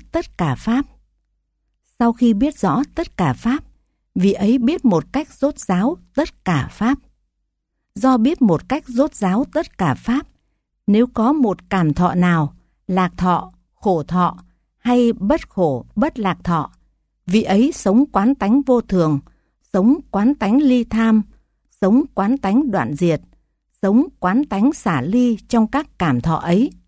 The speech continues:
Vị ấy nhờ sống quán tánh vô thường, sống quán tánh ly tham,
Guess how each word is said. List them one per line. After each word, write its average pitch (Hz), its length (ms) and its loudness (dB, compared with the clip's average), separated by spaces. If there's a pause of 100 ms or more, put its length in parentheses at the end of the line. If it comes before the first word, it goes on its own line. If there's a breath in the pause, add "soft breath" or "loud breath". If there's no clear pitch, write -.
(840)
Vị 202 200 0
ấy 240 380 0 (100)
nhờ 202 260 2
sống 190 300 2
quán 233 300 0
tánh 247 300 2
vô 262 160 2
thường, 170 380 0 (520)
sống 220 220 4 (140)
quán 202 220 0
tánh 220 300 0
ly 254 220 2
tham, 220 380 2